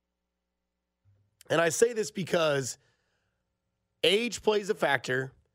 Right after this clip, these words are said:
opponent plays a huge factor, and his time in the league and what he's accomplished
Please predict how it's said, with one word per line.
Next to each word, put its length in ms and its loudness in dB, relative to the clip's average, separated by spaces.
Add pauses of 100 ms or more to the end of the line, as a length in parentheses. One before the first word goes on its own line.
(240)
opponent 600 -2
plays 260 -2
a 60 -4
huge 480 -2
factor, 640 -2 (920)
and 680 2 (2500)
his 460 0
time 440 4
in 80 2
the 100 0
league 420 0
and 160 -2
what 140 2
he's 160 -4
accomplished 760 -2